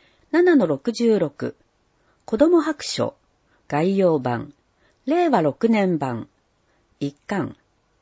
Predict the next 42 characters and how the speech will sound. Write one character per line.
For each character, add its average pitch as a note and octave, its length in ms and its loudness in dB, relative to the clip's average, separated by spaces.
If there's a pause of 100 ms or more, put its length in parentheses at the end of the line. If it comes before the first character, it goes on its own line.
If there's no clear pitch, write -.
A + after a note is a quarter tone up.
(480)
子 G3+ 140 -4
ど C4+ 140 6
も、 D4+ 300 6
若 C#4 240 -2
者 D#4 300 8
を D#4 80 2
取 D4 180 4
り D4 40 8
巻 D4 200 6
く F3 80 0
状 G#3 200 0
況 G#3+ 300 0
の G#3 160 0
概 F3+ 240 0
説 - 340 -10
と、 A#2+ 200 -6 (440)
令 F4+ 220 0
和 D4 140 2
五 G3+ 160 0
年 C#4+ 240 6
度 G3+ 100 2
の E3 140 2
子 F3 100 -2
ど B3+ 140 4
も D#4+ 140 4
施 - 80 -4
策 D4+ 260 -2
の G3 120 0
取 E3 200 -2
り - 40 -6
組 A3+ 240 0
み A3 60 4
を G3 80 2
ま D#3+ 120 -2
と B2 140 -6
め A2+ 140 -2
る。 A2 180 -12 (1200)
七 F4 240 4
の G3 120 4
六 D3 260 0
十 A#3+ 240 2
七。 C#3 340 -2